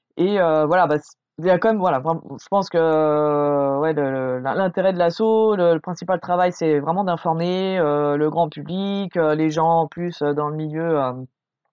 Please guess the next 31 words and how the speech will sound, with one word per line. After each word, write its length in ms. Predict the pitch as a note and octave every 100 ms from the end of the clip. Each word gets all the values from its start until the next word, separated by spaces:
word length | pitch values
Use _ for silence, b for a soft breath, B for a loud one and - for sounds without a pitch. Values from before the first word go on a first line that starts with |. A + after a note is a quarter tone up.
| -
agroalimentaire. 960 | - F3+ D#3+ E3+ C#3 C3 F3 F#3 F#3+ G#3 b b b b b b -
Euh, 260 | D#3 D3+
voilà, 160 | D3+ C#3+ -
faire, 140 | - -
faire 160 | G3+ G#3
circuler 500 | G#3+ F#3 G#3 G3 F#3+
de 60 |
l'info, 400 | E3 D#3 G#3+ A3+
essayer 320 | A3 - F#3
de 140 | F3 E3
donner, 400 | D#3+ E3+ F#3 F3+
euh, 80 | D3+
ben, 200 | D3+ D3
les, 600 | D3 D3 C#3+ C3+ C3+ B2+ B2+
les 100 | C#3
dernières 380 | C#3 E3 E3 D#3+
informations 500 | D#3 D#3 D3+ D3+ D#3+
disponibles, 880 | D3 C#3+ - D#3 E3+ G3 G3 G3 D3+
euh, 760 | C#3+ C3+ C3+ C3 C3 B2+ B2+ B2+ B2+ -
qui 100 | D#3
viennent, 300 | D#3+ E3+ D#3
euh, 200 | C#3 C#3
ben, 440 | C#3 C3+ C3 B2+
des 80 | B2+
recherches, 600 | C#3+ C#3+ F3 E3+ E3 -
des 200 | C#3+ C#3+
scientifiques 460 | C#3+ D#3+ D#3 - E3+
qui 100 | D3+
travaillent, 400 | - D#3 D#3 C#3+
euh, 140 | C#3
là-dessus. 380 | C3+ C3 - B3